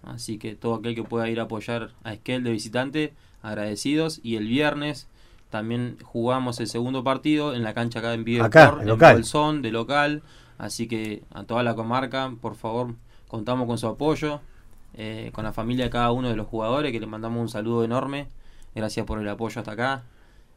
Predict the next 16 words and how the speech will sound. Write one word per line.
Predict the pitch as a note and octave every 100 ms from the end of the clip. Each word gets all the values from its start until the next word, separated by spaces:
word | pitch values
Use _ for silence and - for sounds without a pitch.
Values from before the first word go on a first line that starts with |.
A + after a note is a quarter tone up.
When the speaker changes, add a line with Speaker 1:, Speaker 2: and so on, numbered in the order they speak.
| -
Speaker 1:
Eh, | -
como | - A2
vos | A#2+
dijiste, | C3 A#2 C#3 D3 C#3 B2+
el | A2 A2 G#2
final | - A2+ B2+ C#3
del | B2+
torneo | B2 B2 C3+ B2+
fue | C3 B2+ B2 A#2 A2+
bastante | A#2 A#2 B2+ B2+
apretado, | A#2 A#2+ C#3 C#3+
por | A#2+
eso | A2+ A#2
que | G#2+
quedamos | A#2+ A#2+ A#2+
tres | A#2+ A#2+ A#2+ -